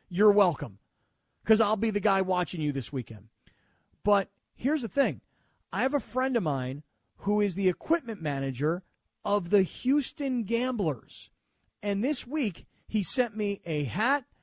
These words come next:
a three-quarter pull-up, you know, zipper-up jacket, a T-shirt,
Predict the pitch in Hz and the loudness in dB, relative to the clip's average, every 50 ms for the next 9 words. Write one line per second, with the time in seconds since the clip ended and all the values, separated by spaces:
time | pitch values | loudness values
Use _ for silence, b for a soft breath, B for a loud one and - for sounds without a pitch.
0 | _ _ _ _ _ - 165 160 160 160 160 151 151 - - 202 220 254 247 196 | _ _ _ _ _ -4 0 2 2 2 2 0 0 -2 -4 -4 -2 -2 -2 -2
1 | - - 247 247 240 240 240 240 233 226 208 - _ - - 240 254 254 247 214 | 0 2 2 4 4 4 2 2 0 0 -2 -6 _ -2 0 0 2 0 0 -2
2 | - 233 240 233 226 202 156 165 247 - - 247 247 254 240 - - _ - - | -4 -6 -4 -2 -2 -2 0 -2 -4 -2 0 0 0 0 -2 -4 -12 _ -8 -4
3 | 254 240 240 240 - 269 233 _ _ _ _ _ _ - 160 151 - - - 262 | -2 -2 -2 -2 -6 -8 -10 _ _ _ _ _ _ -8 -8 -8 -4 0 2 2
4 | 262 233 - - 277 262 262 262 | 2 2 0 0 2 2 2 0